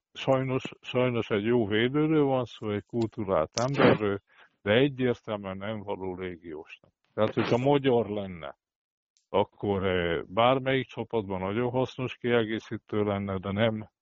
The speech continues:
légiósnak. Na most én szerintem a Albakompnál, ö, nem fogják ezt ennyibe hagyni, nagyon nagy értékeik vannak, nagyon nagy értékeik vannak, tehát azért itt egy, egy Vojvodát,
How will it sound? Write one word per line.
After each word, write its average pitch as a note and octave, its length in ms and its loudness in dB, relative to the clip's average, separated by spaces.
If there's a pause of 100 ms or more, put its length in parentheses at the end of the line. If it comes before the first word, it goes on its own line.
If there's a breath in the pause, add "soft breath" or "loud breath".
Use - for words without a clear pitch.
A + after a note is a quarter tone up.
légiósnak. G#2+ 920 0 (640 loud breath)
Na A#2+ 100 0
most B2 240 2
én C#3 240 2
szerintem C3 580 -2
a A2 220 0
Albakompnál, B2 1160 0 (560)
ö, A2 300 2
nem G2 220 -2
fogják C3 500 0
ezt - 280 -4
ennyibe B2+ 380 -2
hagyni, A2+ 640 0
nagyon A2+ 400 2
nagy A#2 260 -2
értékeik A#2+ 880 0
vannak, B2 560 -2 (1120)
nagyon A2+ 440 2
nagy A#2+ 180 -2
értékeik A#2 840 -2
vannak, A#2+ 440 -2
tehát A2 280 0
azért A2 340 2
itt A2 240 -4
egy, G#2 280 2
egy F#2+ 260 -4
Vojvodát, A2+ 800 2